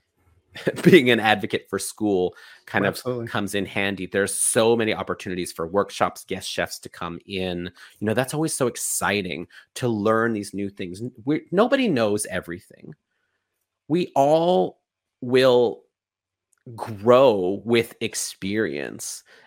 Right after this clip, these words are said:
Speaker 1: and let's grow together, right? Let's have our team, our family that we're trying to build. Everyone wants to be in this kitchen that's, like, this family environment. So let's learn together every now and then. Let's grow together. Let's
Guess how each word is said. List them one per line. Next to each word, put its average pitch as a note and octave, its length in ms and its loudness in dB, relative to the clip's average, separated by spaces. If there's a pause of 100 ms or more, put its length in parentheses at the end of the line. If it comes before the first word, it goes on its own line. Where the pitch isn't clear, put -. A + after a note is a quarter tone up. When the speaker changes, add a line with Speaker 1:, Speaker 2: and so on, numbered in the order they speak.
(120)
Speaker 1:
and C3+ 200 0
let's D#3+ 200 4
grow B3 240 4
together, C3 840 0 (180)
right? A3+ 220 -8
Let's G3+ 200 2
have A#3+ 300 -4
our F3 160 6
team, F3+ 340 0
our B2+ 140 0
family C#3+ 720 0
that A2+ 140 -2
we're A2+ 100 0
trying C3+ 300 -2
to C3+ 100 -6 (180)
build. A#2+ 460 2
Everyone F3 320 -4
wants C3 300 -2
to D3+ 80 -12
be D3 80 -6
in C3 80 -4
this G#2+ 120 -8
kitchen G#2 320 -12
that's, F#2+ 240 -14
like, G#2 220 -4 (300)
this A#2+ 240 -2
family A2 340 -4
environment. G2+ 600 -2 (200)
So - 220 -2
let's A3 280 4
learn G#3 360 2
together B2+ 440 0
every F2 240 -4
now D#2 160 -6
and C#2+ 120 -10
then. G#2+ 100 -6
Let's C#3+ 160 -8
grow D#3 340 2
together. B2+ 480 -6
Let's D3+ 380 0